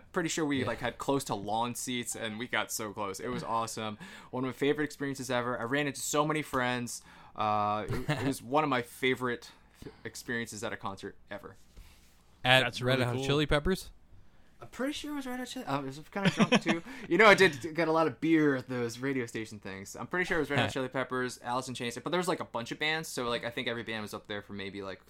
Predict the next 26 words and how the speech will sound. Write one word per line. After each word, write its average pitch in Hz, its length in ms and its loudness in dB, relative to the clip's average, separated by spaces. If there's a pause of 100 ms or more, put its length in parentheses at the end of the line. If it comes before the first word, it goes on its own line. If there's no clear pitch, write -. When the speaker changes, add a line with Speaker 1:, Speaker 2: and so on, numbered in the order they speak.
Speaker 1:
thirty 110 320 -4
to - 60 -12
forty-five 104 440 -8
minutes. 107 440 -10
It 107 60 -16
wasn't, 101 240 -12
like, 98 180 -12 (140)
Speaker 2:
Right 135 280 -2
on. 131 380 -2
Speaker 1:
long, 110 200 -2
Speaker 3:
Oh, 123 180 -2
Speaker 1:
but 110 100 -4
it 120 160 -2
wa-, 131 60 0
Speaker 3:
gotcha. 117 140 -4
Speaker 1:
it - 40 -4
was 123 100 -4
Speaker 3:
Okay. 117 80 0
Speaker 1:
still 113 420 -4 (120)
awesome 98 400 -10
as 95 80 -18
hell. 98 260 -10 (1300)
Speaker 3:
Very 143 220 -2
cool, 135 240 -6
man. 107 400 -4 (100)
I 156 160 0